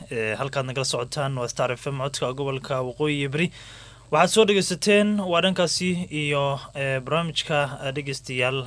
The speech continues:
ama hoggaanka iyo wareysigaasi ayaa soo dhegeysateen mid ka mid ah siyaasiyiinta, eh, iyo Yusuf Bakat. Iminka, eh, aan dib ugu soo laabanno, eh, barnaamijka hoggaanka,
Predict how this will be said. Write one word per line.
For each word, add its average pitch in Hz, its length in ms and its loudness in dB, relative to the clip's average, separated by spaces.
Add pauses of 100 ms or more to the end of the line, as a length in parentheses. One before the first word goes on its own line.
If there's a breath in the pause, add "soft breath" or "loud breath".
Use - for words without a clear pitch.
ama 123 240 -6
hoggaanka 143 720 -4
iyo 123 280 -4
wareysigaasi 139 760 -4 (480 loud breath)
ayaa 107 100 -8
soo 151 140 -6
dhegeysateen 127 600 -6
mid 131 160 -8
ka 139 80 -10
mid 123 160 -10
ah 131 120 -4
siyaasiyiinta, 135 760 -6 (520 soft breath)
eh, 139 160 0
iyo 156 160 -2
Yusuf 185 320 -4
Bakat. 180 400 2
Iminka, 175 640 -2
eh, 143 320 2
aan 139 280 -6
dib 165 120 -6
ugu 160 180 -4
soo 151 200 0
laabanno, 135 600 0
eh, 131 180 -4
barnaamijka 123 920 0
hoggaanka, 135 880 -2